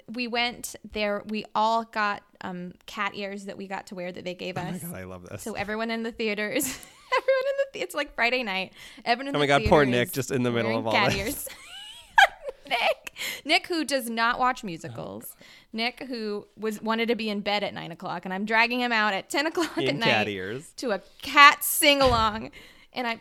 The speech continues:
Speaker 1: literally, I'm, like, drawing whiskers on myself outside the theater with everybody. And I'm like, "Nick, do you want whiskers?" He's like, "Do you want me to have whiskers?"
Speaker 2: <laughs>
Speaker 1: Like, "No, you don't <laughs> have to have whiskers."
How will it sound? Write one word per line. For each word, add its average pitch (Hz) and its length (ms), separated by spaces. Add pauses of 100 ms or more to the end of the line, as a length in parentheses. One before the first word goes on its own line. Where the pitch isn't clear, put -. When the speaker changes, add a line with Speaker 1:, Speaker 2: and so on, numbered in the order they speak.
Speaker 1:
literally, 262 440
I'm, 214 240 (180)
like, 185 200
drawing 202 380
whiskers 196 480
on 180 140
myself 185 500
outside 180 460
the 180 60
theater 175 360
with 175 140
everybody. 170 580
And 185 120
I'm 190 40
like, 190 140
"Nick, 247 240
do 220 100
you 220 60
want 226 160
whiskers?" 214 400
He's 220 160
like, 233 140 (120)
"Do 226 140
you 214 100
want 208 280
me 214 100
to 226 100
have 226 220
whiskers?" 339 360 (360)
Speaker 2:
<laughs> 139 60 (420)
Speaker 1:
Like, 254 160
"No, 208 380
you 311 140
don't 285 120
<laughs> 359 160
have - 200
to - 100
have - 260
whiskers." - 600